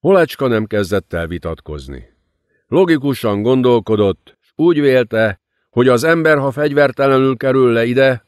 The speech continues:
akkor nem élheti túl ezt a kalandot. A lányt legalább annyira sajnálta, mint a férfit,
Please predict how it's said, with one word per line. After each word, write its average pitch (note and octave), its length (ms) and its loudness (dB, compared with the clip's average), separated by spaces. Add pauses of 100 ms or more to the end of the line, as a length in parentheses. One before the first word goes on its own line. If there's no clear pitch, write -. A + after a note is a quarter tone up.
akkor A#2+ 400 0
nem A#2+ 180 0
élheti A2 420 -2
túl G#2 260 -2
ezt G2 200 -4
a F#2 80 -4
kalandot. D2 580 -10 (1000)
A G2 100 -2
lányt E3 380 2
legalább D#3 460 0
annyira C#3 440 0
sajnálta, B2 920 0
mint G#2 240 -8
a F#2+ 100 -4
férfit, A#2 600 -6